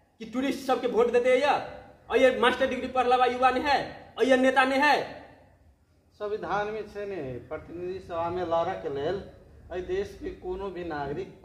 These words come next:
Speaker 2: कतौ से लड़ि सकै है चुनाव। अहाँ रोकै वाला के छी?
Speaker 1: हम रोकै वाला कोई नहीं छी। उ नेता की कर रहल है से पहले बुझऽ पड़तै। एहि क्षेत्र के समृद्ध करै ला जे एलै, उ भाषण में कहने है,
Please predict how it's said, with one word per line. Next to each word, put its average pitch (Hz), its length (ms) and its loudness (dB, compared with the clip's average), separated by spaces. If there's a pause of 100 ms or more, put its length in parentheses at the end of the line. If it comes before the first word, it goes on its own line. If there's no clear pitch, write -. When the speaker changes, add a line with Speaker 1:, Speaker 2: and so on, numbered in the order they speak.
Speaker 2:
कतौ 196 240 -6
से 151 260 -6
लड़ि 147 120 -2
सकै 127 280 -12
है 120 180 -6
चुनाव। 123 560 -14
अहाँ 175 140 0
रोकै 190 260 -4
वाला 160 220 -2
के 123 180 -10
छी? - 120 -20
Speaker 1:
हम 277 400 4
रोकै 269 300 6
वाला 269 220 6
कोई 294 240 4
नहीं 285 200 6
छी। - 280 -6 (1000)
उ 339 380 6
नेता 262 480 6
की - 200 -4
कर 277 180 4
रहल 240 360 6
है 240 100 4
से 277 200 -4
पहले 285 280 2
बुझऽ 226 280 2
पड़तै। 151 560 -4 (260)
एहि 320 220 2
क्षेत्र 254 520 0
के 247 160 2
समृद्ध 226 560 2
करै 233 200 4
ला 226 140 4
जे 202 140 2
एलै, 202 760 4 (460)
उ 170 60 -10
भाषण 311 460 4
में 311 120 -2
कहने 277 220 6
है, 214 500 0